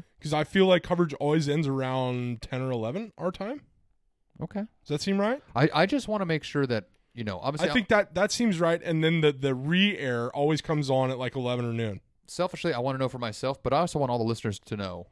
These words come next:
Speaker 1: Yeah.
Speaker 2: you know, what, what time do they have to be up if they wanna watch all of the goodies on Sunday?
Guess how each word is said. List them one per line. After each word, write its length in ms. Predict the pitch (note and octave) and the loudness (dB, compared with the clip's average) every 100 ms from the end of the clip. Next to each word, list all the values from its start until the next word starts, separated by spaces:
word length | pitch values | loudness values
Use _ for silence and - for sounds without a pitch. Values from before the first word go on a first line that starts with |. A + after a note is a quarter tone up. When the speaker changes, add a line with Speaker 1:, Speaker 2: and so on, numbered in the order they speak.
| _ | _
Speaker 1:
Yeah. 140 | C3+ A2+ | -8 -4
Speaker 2:
you 60 | B2 | -4
know, 80 | G2 | -6
what, 340 | G#2+ E3+ - | 0 0 0
what 240 | A#2+ F#3 - | -2 -4 -4
time 300 | - D#3 C#3 | -8 -6 -4
do 60 | |
they 120 | B2+ A2 | -4 -6
have 320 | - A#2+ - | -6 -6 -4
to 80 | A#2+ | -4
be 180 | A2+ G#2 | 0 0
up 260 | F2+ - - _ _ | -2 -8 -20 _ _
if 120 | A2+ - | -8 0
they 140 | A#2+ | 0
wanna 240 | A#2 A2+ | 2 0
watch 400 | G#2+ G#2 G2+ - - _ - | 0 -2 -4 -8 -14 _ -8
all 460 | A2 A#2+ B2 A#2+ | -2 0 0 -2
of 200 | A2+ G2 G2 | -6 -8 -10
the 60 | |
goodies 460 | F#2+ G#2+ F#2+ F2 E2+ | -6 -4 -6 -8 -16
on 140 | E2+ | -18
Sunday? 440 | - E2 - C#2 | -18 -18 -20 -20